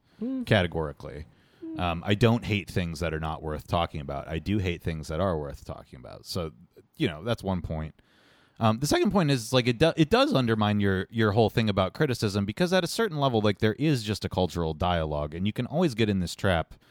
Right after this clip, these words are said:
Speaker 2: where you say, like, "Well, if I'm talking in a, uh, broke way about something that's really, uh, in the public consciousness right now that's fairly mainstreamed,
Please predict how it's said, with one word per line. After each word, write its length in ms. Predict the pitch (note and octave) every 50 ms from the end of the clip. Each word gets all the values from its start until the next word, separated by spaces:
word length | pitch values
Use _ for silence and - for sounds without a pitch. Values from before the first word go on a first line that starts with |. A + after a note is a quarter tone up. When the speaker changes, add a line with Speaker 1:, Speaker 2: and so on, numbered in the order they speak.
| _ _ _ _ - - _ _ _
Speaker 2:
where 180 | - A2+ G#2+ G#2
you 160 | G2+ F#2+ G2+
say, 240 | - - A#2+ G#2+ G#2
like, 320 | F#2+ F#2+ F2+ F2+ - - _ _ _
"Well, 220 | - A#2 A2+ A2 F2+
if 160 | A2 A2+ -
I'm 180 | - A#2 A2 G#2+
talking 580 | - - A#2+ B2 B2+ - - C3+ B2 A#2+ A#2 G#2
in 320 | - G#2 G#2 G#2 G2+ G#2 F#2+ -
a, 400 | G2 G2 F#2+ F#2+ F#2+ F#2 F2+ -
uh, 320 | - F2+ E2+ E2+ D#2+ D#2+ D#2 D2 - _ _ -
broke 500 | G2 - F#2+ G#2 G2+ G#2+ G2+ - - -
way 460 | F2 F2+ F#2+ F#2 F2 E2 E2 D#2+ D#2
about 360 | D2+ D#2+ E2 E2 E2 D#2 -
something 380 | - G2 F2+ F2 - F#2 F2+ E2+
that's 240 | E2+ E2 - -
really, 540 | - F2 F2+ F2+ F2+ F2+ F2+ F2 E2+ E2 D#2 - _ _ _ _ _ _ _ _ - - _ _ _ -
uh, 380 | A#2 F#2+ F2 E2+ E2+ D#2+ D#2 D2 - _ _ _ _ _ _ _ _ _ _ -
in 140 | A#2+ A2+ A2
the 80 | G2+
public 340 | - - G#2 G2+ F#2+ F#2 -
consciousness 680 | - - G#2 G2+ G#2 - - F2 - - F2+ E2 - -
right 180 | E2+ E2 -
now 160 | E2+ F2 E2 E2
that's 220 | D#2+ D#2+ - -
fairly 320 | - F#2+ F#2 F2 F2 E2+
mainstreamed, 800 | E2 E2+ E2+ E2+ E2+ F#2 F#2 - - G#2+ G2+ G2+ G#2 G#2 G#2